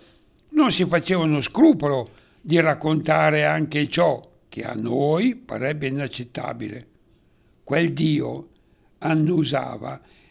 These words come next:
e voleva annusare quegli odori precisi. Condizionata dal credo spiritualistica, spiritualista monoteista,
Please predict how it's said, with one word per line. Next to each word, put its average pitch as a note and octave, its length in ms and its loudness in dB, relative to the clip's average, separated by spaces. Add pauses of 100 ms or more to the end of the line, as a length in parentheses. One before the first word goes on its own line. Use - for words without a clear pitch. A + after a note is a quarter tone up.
(120)
e D#3 200 2
voleva D3+ 640 0
annusare C#3 920 -2
quegli C#3 300 -4
odori C#3+ 720 -4
precisi. A2+ 920 -10 (1600)
Condizionata G3+ 920 0
dal E3 240 0
credo D#3+ 480 -2
spiritualistica, C#3 1200 -4 (280)
spiritualista C#3+ 1120 -2 (140)
monoteista, D3 920 -2